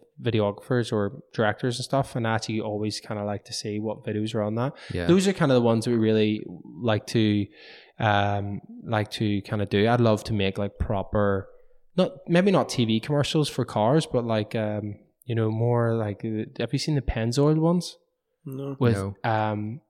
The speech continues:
Speaker 1: I'm gonna butcher his name, but Erz-, Erjan, Erjan or something his name,
Speaker 3: These
Speaker 1: or
Speaker 3: recent ones?
Speaker 1: Uh, those videos are unbelievable, like, you know, but they're full crews
Speaker 2: Uh-huh.
Speaker 1: for Pennzoil. Like, you're talking about, one of them's called B M,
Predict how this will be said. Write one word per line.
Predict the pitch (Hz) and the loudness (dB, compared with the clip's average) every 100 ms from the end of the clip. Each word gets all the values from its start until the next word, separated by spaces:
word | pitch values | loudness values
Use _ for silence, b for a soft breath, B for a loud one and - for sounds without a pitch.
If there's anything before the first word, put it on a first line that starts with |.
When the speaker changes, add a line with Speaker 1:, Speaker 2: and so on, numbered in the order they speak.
| - | -4
Speaker 1:
I'm | 117 | 0
gonna | 110 | 0
butcher | - 98 104 | 0 -4 -4
his | 98 | -4
name, | 98 107 | -4 -4
but | 113 110 - _ - | -2 -4 -4 _ -4
Erz-, | 110 113 - - | -2 -2 -4 -4
Erjan, | 117 113 123 113 107 104 _ _ - | -2 0 -2 -2 -4 -8 _ _ -8
Erjan | 117 113 127 131 | -2 0 0 0
or | 135 | -2
something | 127 131 143 | -4 -4 -2
his | 135 | -2
name, | 131 135 | 0 0
Speaker 3:
These | 131 | 0
Speaker 1:
or | 120 | 0
Speaker 3:
recent | 104 117 190 | -2 -4 0
ones? | 175 175 - - - - | 0 0 -4 -18 -20 -8
Speaker 1:
Uh, | 120 107 104 110 - 120 | -4 -2 -2 -4 -10 -6
those | 117 120 | 0 0
videos | 113 101 95 107 | 0 -2 -4 -6
are | 113 | -6
unbelievable, | 107 104 98 95 113 | -6 -4 -6 -4 0
like, | 120 107 - | 0 0 -2
you | 110 | -4
know, | 98 | -2
but | 110 | 2
they're | 127 | 2
full | - - 98 95 | 2 0 0 0
crews | - 98 104 117 - - | -2 -2 0 -2 -6 -4
Speaker 2:
Uh-huh. | 87 92 92 113 | -4 -4 -6 -10
Speaker 1:
for | 107 107 | -6 -4
Pennzoil. | - 107 110 117 123 120 | -2 -2 0 0 0 -2
Like, | 104 101 | -6 -6
you're | 113 | -8
talking | 107 113 110 | -4 -4 -2
about, | 110 110 | -4 -2
one | 117 | 0
of | 120 | 0
them's | 113 | -2
called | - 101 92 | -2 -2 0
B | 107 | -2
M, | 104 | -2